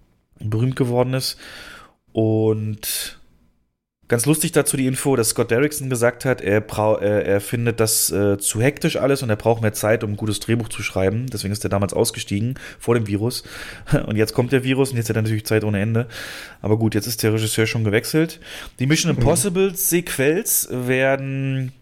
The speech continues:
Speaker 1: also Mission Impossible sieben und acht werden Novemberfilme. Beginnt nächstes Jahr, November zwanzig einundzwanzig und dann November zwanzig zweiundzwanzig.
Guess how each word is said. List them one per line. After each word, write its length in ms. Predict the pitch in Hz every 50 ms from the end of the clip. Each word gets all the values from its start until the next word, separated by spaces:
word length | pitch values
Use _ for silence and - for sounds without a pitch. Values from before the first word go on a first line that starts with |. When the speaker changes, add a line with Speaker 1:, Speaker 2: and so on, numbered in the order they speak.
| - -
Speaker 1:
also 140 | - 107 110
Mission 220 | 110 120 - 123 113
Impossible 260 | 123 127 120 117 113
sieben 300 | 107 104 113 135 143 135
und 120 | 123 95
acht 380 | 80 113 156 170 - - - -
werden 320 | 117 117 120 117 113 113
Novemberfilme. 920 | 110 107 107 110 110 123 143 160 160 - - 170 170 175 175 196 220 247 - - - - - - - - - -
Beginnt 300 | - 110 131 131 127 -
nächstes 340 | 123 135 139 - 165 147 -
Jahr, 200 | 160 156 156 156
November 340 | 135 117 110 113 120 123 120
zwanzig 360 | - - 117 117 117 120 120
einundzwanzig 720 | - 113 113 110 107 - - 107 113 127 127 - 143 135 -
und 180 | - 107 104
dann 220 | 104 104 107 107 104
November 380 | 107 107 104 101 104 104 101
zwanzig 440 | 98 - - 95 101 104 - 107 -
zweiundzwanzig. 1040 | - - - 101 104 120 139 165 170 170 - - 147 147 147 - 156 156 156 - -